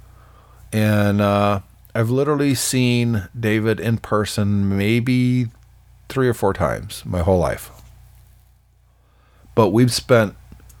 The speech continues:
I, I couldn't even tell you how many countless hours talking, not just recording shows, Geekiest Show Ever, My Mac,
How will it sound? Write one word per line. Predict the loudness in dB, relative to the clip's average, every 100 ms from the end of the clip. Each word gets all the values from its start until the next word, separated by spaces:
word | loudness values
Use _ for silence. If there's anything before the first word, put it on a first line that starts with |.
| -20 -20 -20 -20 -8
I, | -6 -4 -2
I | -4
couldn't | -2 0
even | 0 0 -2 -6 -8
tell | -4 0
you | 0
how | 0
many | -2 -2 -4
countless | -4 -4 -4 -6
hours | -4 -2 0 -2 -4 -10 -16 -20 -20 -20 -4
talking, | 0 0 0 -8 -10 -6
not | 2 2 2
just | 2 2 2 -2
recording | -2 2 2 2
shows, | 2 4 4 0 -8 -12 -20 -20 -20 -20 -20 -20 -6
Geekiest | -2 -2 -2 -2
Show | 0 2
Ever, | 2 0 0 0 0
My | 0 0 2
Mac, | 0 0 0 -2 -6